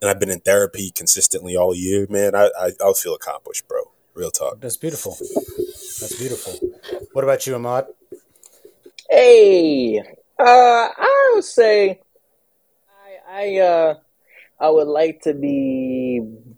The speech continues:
Speaker 3: better financially. That's
Speaker 2: Who you
Speaker 3: number
Speaker 2: talking?
Speaker 3: one.
Speaker 2: <laughs>
Speaker 3: Just, like,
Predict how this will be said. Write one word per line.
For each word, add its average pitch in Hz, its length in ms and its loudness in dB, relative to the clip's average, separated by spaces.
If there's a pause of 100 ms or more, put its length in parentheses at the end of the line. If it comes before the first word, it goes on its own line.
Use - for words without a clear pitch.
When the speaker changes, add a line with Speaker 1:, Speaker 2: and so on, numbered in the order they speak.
Speaker 3:
better 165 800 6 (680)
financially. 170 1600 4 (320)
That's - 500 4 (220)
Speaker 2:
Who 180 140 -2
you 180 160 -4
Speaker 3:
number 233 300 6
Speaker 2:
talking? 104 140 4
Speaker 3:
one. 196 500 6
Speaker 2:
<laughs> - 80 -20
Speaker 3:
Just, 147 580 2
like, 110 220 6